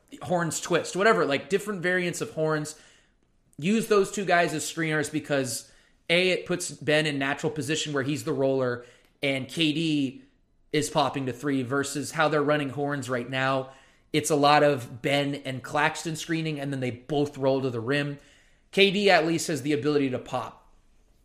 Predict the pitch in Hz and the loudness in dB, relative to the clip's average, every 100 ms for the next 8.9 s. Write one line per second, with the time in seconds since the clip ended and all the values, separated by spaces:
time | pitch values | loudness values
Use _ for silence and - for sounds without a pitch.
0 | - 156 135 131 123 - 170 208 220 240 | -8 -2 0 0 -4 -4 0 0 0 2
1 | 226 214 - 190 160 156 - 131 117 127 | 2 2 -2 -4 -4 -4 -4 -6 -6 -6
2 | 143 143 160 175 220 220 170 175 147 127 | -6 -6 -4 4 4 6 4 6 6 4
3 | 139 - 190 214 190 165 143 131 117 113 | 0 -2 -2 -2 -2 0 0 -2 -4 -8
4 | - _ - 151 143 151 151 143 - 151 | -16 _ -4 -2 2 2 2 0 -4 -2
5 | 143 127 120 117 - _ _ - 151 139 | -2 -2 -6 -10 -16 _ _ -4 0 2
6 | 139 131 117 117 139 135 156 143 143 135 | 0 0 -4 -2 -4 0 0 2 2 0
7 | - 147 127 117 - 127 117 117 127 185 | -2 -4 -4 -6 -4 -4 -4 -6 -4 -2
8 | 175 185 196 - 185 185 180 - | -2 -2 -4 -2 -2 -2 -2 -4